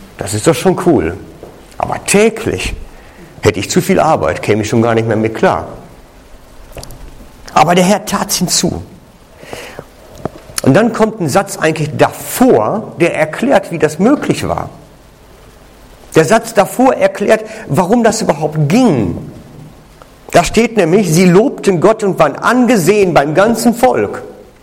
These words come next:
Das heißt, das ganze Volk kannte sie in einer positiven Ausstrahlung.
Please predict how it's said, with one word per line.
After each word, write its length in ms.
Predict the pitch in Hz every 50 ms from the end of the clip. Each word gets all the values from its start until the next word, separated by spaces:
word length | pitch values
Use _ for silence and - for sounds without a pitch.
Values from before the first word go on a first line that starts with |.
| _ - - - - -
Das 120 | - 180 -
heißt, 200 | 208 233 226 202
das 160 | 180 - 170
ganze 420 | 196 202 247 269 262 - 285 262
Volk 600 | - - - 262 247 196 - - - - - -
kannte 400 | - 202 220 240 254 233 240 247
sie 180 | 190 185 226 214
in 80 | 185
einer 180 | 143 147 147 139
positiven 720 | 143 - - 254 269 254 - 233 - - 220 202 208 202
Ausstrahlung. 760 | - 95 190 185 - - - 117 104 95 85 - - 101 -